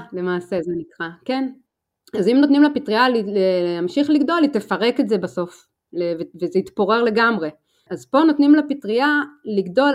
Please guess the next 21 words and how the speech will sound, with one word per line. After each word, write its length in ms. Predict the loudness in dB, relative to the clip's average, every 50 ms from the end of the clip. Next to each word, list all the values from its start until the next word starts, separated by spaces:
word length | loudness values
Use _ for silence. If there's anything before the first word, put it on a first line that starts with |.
| 0
עד 160 | 0 -2 -2
שהיא 200 | 2 4 6 6
מכסה 500 | 6 6 4 0 -6 -10 -6 -2 0 2 2 2 0 -4 -10 _ _ _ _ _ _ _ _ _ _ -4
ומחזיקה, 560 | -2 -2 -2 -2 -4 -6 -6 -2 0 0 0 0 0 0
ואז 300 | 0 0 0 0 -2 -4
מפסיקים 500 | -8 -8 -8 -10 -12 -2 4 6 6 8
את 60 | 6
התהליך. 520 | 4 0 -4 -4 -4 -6 -6 -8 -14 -20 -20 _ _ _ _ _ _ _ _ _ _ _ _ _ _ _ _ _ _ _ _ _ _ _ _ _ _ _ _ _ _ _ _ _ _ _ -6
מה 160 | -4 -2 -2 0
שנוצר 680 | 2 4 4 4 4 2 0 2 2 2 2 2 0 0 -2
זה 140 | 0 0 0
איזשהו 840 | 0 -2 -2 -4 -2 -2 -2 0 0 0 0 0 0 -2 -4 -6 -4
גוש 420 | 0 2 2 2 0 -4 -12 -18 _
של 300 | -10 -4 -2 -2 -2 0
נסורת 580 | 0 -2 -2 2 4 6 6 6 4 2 -2 -4
שמוחזק 720 | -4 -2 0 0 0 0 -2 -6 -6 -2 0 0 0 0 -2
ביחד. 480 | -2 0 0 -2 -2 -4 -6 -8 -8 -10 -10 -14 _ _ _ _ _ _ _ _ _ _ _ _ -6
אה, 220 | -2 0 2 2 2 4
זה 120 | 2 2
נראה 260 | 2 2 2 2 0 0
קצת 180 | -2 -2 -4 -4